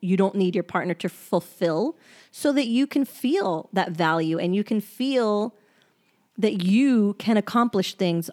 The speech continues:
on your own. And I don't remember honestly now how well I did with most of them. I did lose weight, so that's good. I did mention the photography. Um, I did go back to church, but I still don't think I did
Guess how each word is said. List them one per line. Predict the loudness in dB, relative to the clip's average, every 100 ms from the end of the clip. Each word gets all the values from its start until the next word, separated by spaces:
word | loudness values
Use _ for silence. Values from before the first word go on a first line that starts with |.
| 0
on | 2 4
your | 4 4
own. | 2 0 -6 -14 _ _ _ _ _ _ _
And | -2 0 2 0 -6 _ _ -2
I | 2 4 4 4 2 0 -4 _ _ _ _ _ _ _ _ _ _ _ _ _ _ -4
don't | -2 0
remember | -2 -2 -4 -4
honestly | -4 -6 -8 -8
now | -6 -6
how | -8 -8 -6 -6 -8 -6
well | -4 -2
I | -2
did | -2 -2 -2
with | -2 -4 0
most | -2 -2
of | -2
them. | -2 -2 -2
I |
did | 0 0
lose | 0 0
weight, | -2 -4
so | -4
that's | -4 -6
good. | -4 -4 -4
I |
did | -2 0
mention | 0 -2 -2
the | -4
photography. | -6 -4 -4 -4 -6 -4 -4 -6 -20 -20 -20 _ -4
Um, | -2 0 -2 -4 -6 _ _ -20 _ -4
I |
did | -2 0
go | 2
back | 2 0
to |
church, | -2 0 0 -2
but | -2
I | -4
still | -6 -4 0
don't | 0 0
think | -2
I | 0
did | -2 0 0 -2